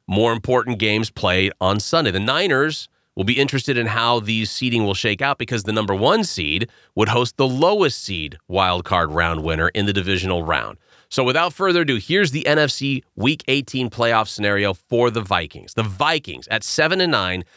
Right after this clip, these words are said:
can clinch a playoff berth with, here we go, a win over the Lions and a Packers loss and a Seahawks loss and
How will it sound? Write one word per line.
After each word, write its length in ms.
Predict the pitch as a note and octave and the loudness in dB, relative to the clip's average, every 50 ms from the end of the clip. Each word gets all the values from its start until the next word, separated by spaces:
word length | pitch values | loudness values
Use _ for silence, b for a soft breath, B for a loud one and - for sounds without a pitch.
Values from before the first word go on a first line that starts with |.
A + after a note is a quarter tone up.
| b b b b | b b b b
can 240 | - B2 A2+ G#2+ F#2+ | -2 -2 -2 -2 -4
clinch 480 | - - - B2 D3 E3+ F#3 F#3 - | -8 -8 -2 0 2 2 2 0 0
a 160 | - C3 A#2 G2+ | -2 -2 -2 -2
playoff 480 | - - - B2 B2+ B2+ B2 B2 A2 | -2 -2 0 2 2 2 2 0 -2
berth 320 | G#2 G2+ G#2+ G#2 G#2 F#2+ - | -2 -2 0 0 -2 -2 -6
with, 600 | G#2 E2 F2 G#2+ D#3 D#3 G2+ D2+ - - - _ _ _ _ _ _ _ _ | -10 -6 -2 2 2 2 2 0 -4 -8 -18 _ _ _ _ _ _ _ _
here 120 | - E2 F2+ | -6 -4 -2
we 80 | G2+ | 0
go, 240 | A2 G#2+ D#2 A1+ - _ _ _ _ _ _ _ - | 0 0 -2 -4 -6 _ _ _ _ _ _ _ 0
a 100 | A2+ A2 | 2 2
win 380 | A2 A2 A#2 D3 E3 F#3+ G#3+ - - | 2 2 2 2 2 2 0 0 0
over 260 | D3 D3 E3 F#3 G#3 | 0 2 2 2 4
the 80 | G#3 A3 | 4 4
Lions 720 | G3+ D#3+ A#2 G2+ F#2 E2 D#2 F2+ A2+ C3+ C3+ - - - _ _ _ _ _ _ _ _ _ _ _ _ - | 4 4 4 2 0 -2 -2 -4 -6 -6 -8 -10 -14 -18 _ _ _ _ _ _ _ _ _ _ _ _ 0
and 580 | D#3 F3+ G#3+ G#3+ F#3 D3 B2+ B2+ C#3 C#3+ C#3+ - _ _ _ - | 0 2 2 2 2 2 2 0 -2 -4 -6 -10 _ _ _ -4
a 80 | A2+ | -4
Packers 500 | G#2+ - C#3 C#3+ C3+ C3 - A#2+ G#2+ F#2 | -4 -2 -2 -2 -2 -2 -2 -4 -4 -4
loss 800 | G2 F#2+ A#2+ D3+ F3 F3+ C#3+ G2 B1+ D2 G#2 - - - - - _ _ _ _ _ _ _ _ _ _ _ - | -4 -4 0 0 2 2 2 0 -2 -4 -6 -8 -10 -12 -14 -16 _ _ _ _ _ _ _ _ _ _ _ 0
and 800 | E3+ G3+ A3+ B3 B3+ A3+ D3+ A#2+ A2+ A2 A2 A#2+ C3 D3+ C#3+ _ _ _ _ _ _ _ _ - | 2 2 4 4 2 2 2 2 2 0 0 -2 -4 -6 -8 _ _ _ _ _ _ _ _ -2
a 100 | - C3+ | 0 0
Seahawks 840 | B2+ - - - - G#3+ A#3+ A#3+ F#3 E3+ C3+ A#2 G#2 - - - | 0 0 -4 -6 -4 -2 -2 0 0 0 0 0 0 -2 -6 -10
loss 680 | F#2+ E2 E2 D#2 C#2 B1+ A#1+ C#2 - - - - - - _ _ _ _ _ _ _ _ _ _ _ _ _ - | -6 -2 0 0 2 0 0 -2 -4 -6 -8 -10 -14 -16 _ _ _ _ _ _ _ _ _ _ _ _ _ -2
and 880 | F3 G#3+ C4 D#4+ F#4 F4+ D4 A#3+ G#3+ G3 G3+ G#3 G#3+ A#3 A#3 B3 A#3 | 0 2 2 2 2 2 4 4 4 4 4 2 0 -2 -4 -6 -6